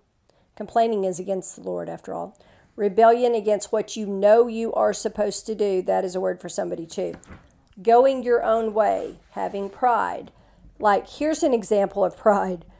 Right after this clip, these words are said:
You're like, "Okay, God, I'm in the wilderness, but I'm gonna do this wilderness my way." Yeah, no, you're not.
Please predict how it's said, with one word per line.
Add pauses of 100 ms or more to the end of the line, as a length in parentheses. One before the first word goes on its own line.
(160)
You're
like, (100)
"Okay,
God,
I'm
in
the
wilderness,
but
I'm
gonna
do
this
wilderness (100)
my
way." (260)
Yeah, (180)
no,
you're
not.